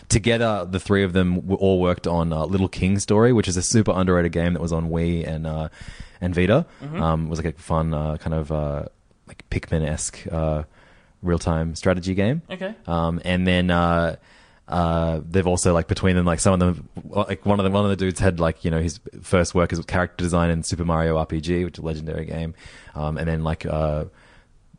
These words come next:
Speaker 1: Harvest Moon games, um, No More Heroes two, some pretty amazing shit on
Speaker 2: I'm
Speaker 1: their, on
Speaker 2: seeing,
Speaker 1: their
Speaker 2: like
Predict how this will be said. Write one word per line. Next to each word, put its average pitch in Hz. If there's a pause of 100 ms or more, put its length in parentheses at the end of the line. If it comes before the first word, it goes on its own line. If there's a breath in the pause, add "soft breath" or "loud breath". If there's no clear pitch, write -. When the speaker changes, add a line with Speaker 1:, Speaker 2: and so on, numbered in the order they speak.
(160)
Speaker 1:
Harvest 87
Moon 87
games, 85
um, 71
No 90
More 90
Heroes 85
two, 85
some 104
pretty 104
amazing 85
shit 85
on 80
Speaker 2:
I'm 80
Speaker 1:
their, 80
on 80
Speaker 2:
seeing, 82
Speaker 1:
their 80
Speaker 2:
like 120